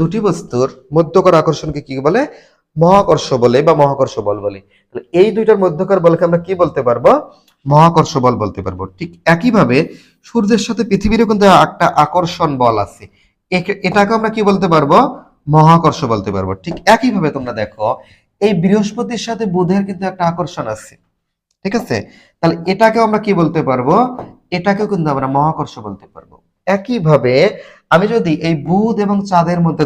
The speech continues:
দেখাই, অথবা পৃথিবী এবং চাঁদের মধ্যে দেখাই, অথবা পৃথিবী এবং মঙ্গলের মধ্যে দেখাই, অথবা চাঁদ এবং মঙ্গলের মধ্যে দেখাই, তাহলে দেখো এখানে কিন্তু প্রতিটা রেখায় কি বোঝাচ্ছে?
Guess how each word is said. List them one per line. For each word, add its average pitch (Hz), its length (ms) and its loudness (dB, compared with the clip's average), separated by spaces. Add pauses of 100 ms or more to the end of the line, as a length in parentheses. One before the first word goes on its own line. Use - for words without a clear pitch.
দেখাই, 117 360 4 (560)
অথবা 175 520 6 (600)
পৃথিবী 202 500 -4
এবং 214 100 0 (100)
চাঁদের 165 300 0
মধ্যে 156 180 0 (100)
দেখাই, 110 320 2 (440)
অথবা 202 200 2 (140)
পৃথিবী 240 380 0
এবং 233 120 0 (120)
মঙ্গলের 180 480 4
মধ্যে 139 200 0 (100)
দেখাই, 110 380 2 (400)
অথবা 175 200 -2 (180)
চাঁদ 202 280 2 (100)
এবং 196 100 0 (100)
মঙ্গলের 156 380 0
মধ্যে 135 180 -6 (100)
দেখাই, 107 340 0 (480)
তাহলে 208 240 6
দেখো 135 220 4 (560)
এখানে 240 300 2
কিন্তু 208 220 -2 (300)
প্রতিটা 240 360 0 (120)
রেখায় 202 300 0
কি 214 120 -6
বোঝাচ্ছে? 160 320 -2